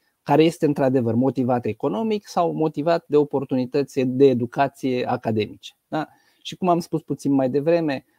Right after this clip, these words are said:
uh, putem să fim foarte hotărâți sau să beneficiem, să avem șansa, că e și asta important,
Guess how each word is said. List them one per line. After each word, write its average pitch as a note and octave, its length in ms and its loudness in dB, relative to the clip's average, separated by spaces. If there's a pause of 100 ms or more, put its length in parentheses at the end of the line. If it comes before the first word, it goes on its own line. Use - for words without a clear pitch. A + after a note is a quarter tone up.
(120)
uh, C3+ 320 0
putem D#3+ 200 0
să D#3+ 120 -6
fim D3 160 -2
foarte C3 560 -2
hotărâți B2+ 600 -2 (380)
sau A2+ 220 -6
să A#2 120 -6
beneficiem, B2+ 580 0
să C3 120 -4
avem C3 160 0
șansa, B2+ 540 -4 (120)
că C3+ 240 -4 (140)
e B2 100 -4
și A#2+ 160 -8
asta A2+ 180 -4
important, A#2+ 560 -4